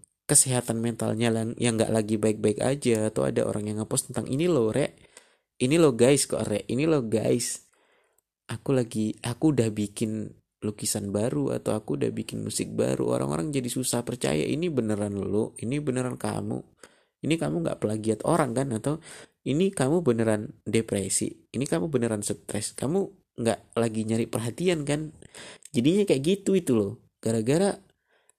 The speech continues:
oknum-oknum yang cara mainnya tuh kayak gitu. Padahal buat mendapatkan perhatian kan ya just be yourself gitu kan. Jadilah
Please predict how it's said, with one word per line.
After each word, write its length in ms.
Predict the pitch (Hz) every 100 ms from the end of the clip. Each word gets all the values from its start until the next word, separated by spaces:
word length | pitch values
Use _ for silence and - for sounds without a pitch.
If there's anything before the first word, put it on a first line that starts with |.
| _
oknum-oknum 840 | - 139 151 147 139 - 151 202 196
yang 360 | 139 127 120 - _ _ -
cara 240 | 139 139
mainnya 400 | 131 139 143 165
tuh 160 | 185 226
kayak 160 | 135 110
gitu. 400 | 131 165 120 123
Padahal 240 | 123 156
buat 160 | 165 160 - - - _ _
mendapatkan 640 | 120 113 120 - 117 - 113
perhatian 720 | - 120 107 113 127 165 170
kan 160 | 127
ya 320 | 101 95 92 -
just 400 | 107 110 110 -
be 80 | 104
yourself 720 | 107 113 151 160 - 127 151 151
gitu 240 | 107 - -
kan. 240 | 107 107 - - - _
Jadilah 400 | 143 147 180 220